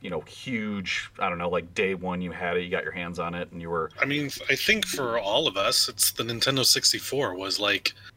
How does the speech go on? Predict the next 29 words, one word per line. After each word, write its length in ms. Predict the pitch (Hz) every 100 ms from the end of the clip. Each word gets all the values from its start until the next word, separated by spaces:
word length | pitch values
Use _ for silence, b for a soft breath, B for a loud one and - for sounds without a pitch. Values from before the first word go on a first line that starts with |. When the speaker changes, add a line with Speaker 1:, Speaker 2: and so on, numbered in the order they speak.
| - -
Speaker 2:
when 340 | 117 120 120 110
systems 640 | - 139 - - 113 107
became 640 | 107 - 104 101 98 98 98 b b - - -
this 180 | 107
big 360 | 104 - 123 107
thing 260 | - 110 107
you 120 | 101
had 180 | 101 -
to 80 |
have. 280 | 104 98 98 - b - -
Sure, 200 | - 202
there 80 | 185
was 120 | 131
no 120 | 127 117 -
Nintendo 880 | 143 127 - 123 123 120 117 117 104
and 200 | 98 95 B B - - - -
Super 320 | - 160 143
Nintendo 880 | 127 113 123 120 120 113 113 110 101
and, 300 | 98 98 98 - - -
um, 580 | 135 131 127 131 139 135 - - -
Sega 320 | - 120 113
Genesis, 600 | 113 110 107 127 117 -
but 180 | - 107
I 80 | 110
think 380 | - 185 170
the 80 | -
sixty-four 800 | - 156 - - 113 - 120 110
was 220 | 104 90
that 300 | 95 95 101